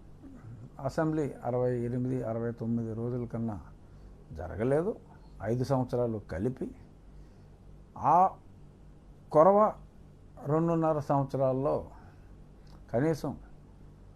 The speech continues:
ముప్పై ఐదు రోజులు కూడా సభ జరగలేదు కాబట్టి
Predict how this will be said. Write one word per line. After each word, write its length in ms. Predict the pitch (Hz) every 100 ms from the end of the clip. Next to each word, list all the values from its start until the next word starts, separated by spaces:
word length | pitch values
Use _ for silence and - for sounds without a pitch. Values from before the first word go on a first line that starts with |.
| - -
ముప్పై 440 | 113 107 - 143 139
ఐదు 100 | 139
రోజులు 300 | 135 147 147
కూడా 420 | 135 131 120 92 - - - - - -
సభ 260 | - 117 135
జరగలేదు 540 | 117 113 139 147 123
కాబట్టి 580 | 120 113 113 117 -